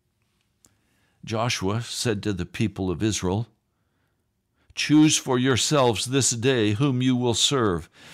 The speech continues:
But as for me and my household, we will serve the Lord."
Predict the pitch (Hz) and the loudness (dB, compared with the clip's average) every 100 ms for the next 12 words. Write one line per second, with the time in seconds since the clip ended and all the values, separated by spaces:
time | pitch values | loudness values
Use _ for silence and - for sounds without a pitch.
0 | - - 127 123 - 135 117 123 143 165 | -12 -4 -2 0 -2 -2 0 2 2 2
1 | 180 - - 120 123 127 165 139 123 113 | 0 -8 -4 -2 2 2 2 2 0 0
2 | - 113 117 117 _ _ _ _ _ _ | 0 2 2 0 _ _ _ _ _ _
3 | - 127 170 156 170 185 - 175 180 170 | 0 2 4 4 4 4 2 4 4 2
4 | 139 139 170 196 90 73 | 0 2 2 0 -2 -8